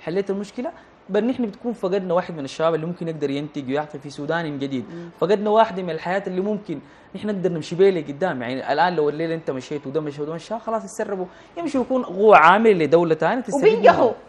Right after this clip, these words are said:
Speaker 1: أيوة.
Speaker 2: لاحظ إنه هسي معظم الكوادر الس-، ما في، يعني، يعني أنا ما أقول لك مية المية، لكن تسعين في المية من الكوادر السودانية ال-، السافرت برا أنتجت،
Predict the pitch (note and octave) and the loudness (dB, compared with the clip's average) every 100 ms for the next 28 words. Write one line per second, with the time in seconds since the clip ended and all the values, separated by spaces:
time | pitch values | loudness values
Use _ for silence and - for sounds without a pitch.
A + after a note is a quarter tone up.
0 | - - C#4 D#4 F4+ C#4+ E4+ E4+ E4+ D#4+ | -20 -8 6 8 8 2 0 0 0 0
1 | D#4 B3+ C#4 C#4 A3+ G3+ C#3+ C#3 - A#3 | -2 -2 -2 -2 -2 -4 -6 -6 2 6
2 | C4 G#3 - A#3+ D4+ C#4 F3+ D#3+ G3 A#3 | 6 2 -4 0 0 0 -6 -8 -8 -10
3 | - G3+ G3+ B3 C#4 B3 G#3 G3+ G3+ F3 | -8 -8 -4 -2 -2 -2 -6 -8 -10 -12
4 | F3 A#3 G#3 F#3 E3+ F3 D4 C4+ G3 - | -10 -8 -8 -6 -6 -4 -4 -4 -8 -16
5 | - G3+ G#3 C4+ D#4+ F#3 D#3+ D#3 D#3+ E3 | -18 -14 -8 -4 -4 -4 -10 -10 -10 -6
6 | G3+ A3 G3+ E3+ F3 E3+ E3+ F#3+ E3+ - | 0 0 -2 -10 -10 -8 -8 -6 -8 -10
7 | - - - F#3 G3+ - G#3 G#3 B3 B3 | -18 -20 -10 -4 -4 -2 -4 0 2 4
8 | A3 F3+ A3 B3 A3+ C4 A#3 F3 | 2 -2 -4 -4 -2 -4 -4 -8